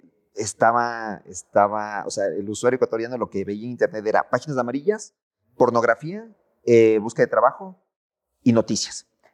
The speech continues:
Pero el entretenimiento no, no existía. Había un hueco, había un hueco que había que llenar. Si no, no éramos nosotros, iba a ser cualquier otra persona.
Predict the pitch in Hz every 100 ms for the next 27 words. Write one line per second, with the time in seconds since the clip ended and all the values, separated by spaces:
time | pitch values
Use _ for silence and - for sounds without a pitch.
0 | _ - 143 160 135 117 110 120 120 113
1 | 117 131 139 151 - - _ 117 110 127
2 | 120 - - 101 _ 117 117 127 117 123
3 | - - _ 113 120 156 139 160 180 220
4 | - 110 107 - 92 80 - _ - 139
5 | 196 190 190 190 180 175 156 196 190 -
6 | 127 117 110 113 - 95 101 95 - 87
7 | -